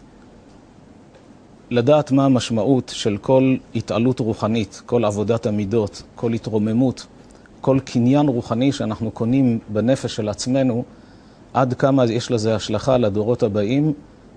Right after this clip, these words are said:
גם מבחינה תורשתית. דבר מעניין מאוד שהוא כותב שם, רבי חיים מוולוז'ין. הוא מ-, מביא את המשנה בפרקי אבות. ספר רוח חיים זה חיבור שהוא חיבר על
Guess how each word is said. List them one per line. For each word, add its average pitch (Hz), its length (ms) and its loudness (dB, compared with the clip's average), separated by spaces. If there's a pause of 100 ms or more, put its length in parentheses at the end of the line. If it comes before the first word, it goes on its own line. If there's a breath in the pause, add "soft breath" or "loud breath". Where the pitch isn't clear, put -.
גם 143 240 2
מבחינה 120 480 0
תורשתית. 110 680 -4 (200)
דבר 120 400 0 (680 loud breath)
מעניין 120 440 0
מאוד 117 320 0
שהוא 107 200 -8
כותב 117 260 -2
שם, 110 240 -4
רבי 107 180 -4
חיים 110 240 -4
מוולוז'ין. 101 480 -4 (1080 loud breath)
הוא 135 100 0
מ-, 127 40 2 (140)
מביא 143 280 2
את 151 80 2
המשנה 135 380 4
בפרקי 110 480 0
אבות. 120 360 2 (400)
ספר - 300 -2
רוח 131 240 2
חיים 127 280 2
זה 101 340 -4
חיבור 113 380 -6
שהוא 104 160 -6
חיבר 110 380 -2
על 139 160 2